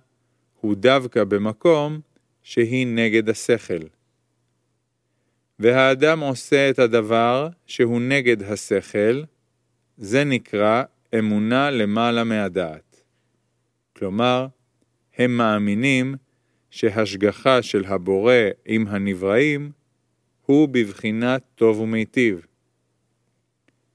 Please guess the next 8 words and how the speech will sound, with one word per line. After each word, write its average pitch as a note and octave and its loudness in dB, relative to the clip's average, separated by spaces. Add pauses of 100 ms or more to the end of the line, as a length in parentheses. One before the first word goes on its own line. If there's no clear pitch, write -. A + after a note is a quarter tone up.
(200)
ומה A2 0
שהם G2 -2
לא A#2+ 4
רואים A2 2
זה F#2+ 0
בידיעה G2 0
גבור-, G2 -4
ברורה, G#2 2